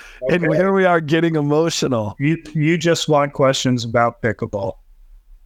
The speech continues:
Speaker 1: Do I? I mean, I can answer pickleball questions, even though I've been twelve hours a day for pickleball for this last
Speaker 2: <laughs>
Speaker 1: week.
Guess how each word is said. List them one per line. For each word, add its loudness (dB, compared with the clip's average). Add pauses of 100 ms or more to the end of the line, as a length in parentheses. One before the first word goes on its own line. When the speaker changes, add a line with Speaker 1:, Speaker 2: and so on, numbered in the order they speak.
(120)
Speaker 1:
Do 2
I? 0 (440)
I 0
mean, 2
I 2
can -2
answer 0
pickleball 0
questions, -2
even 0
though 2
I've 0
been 2
twelve 0
hours 2
a 2
day 2
for -2
pickleball 0
for 0
this -4
last 0
Speaker 2:
<laughs> 0
Speaker 1:
week. 0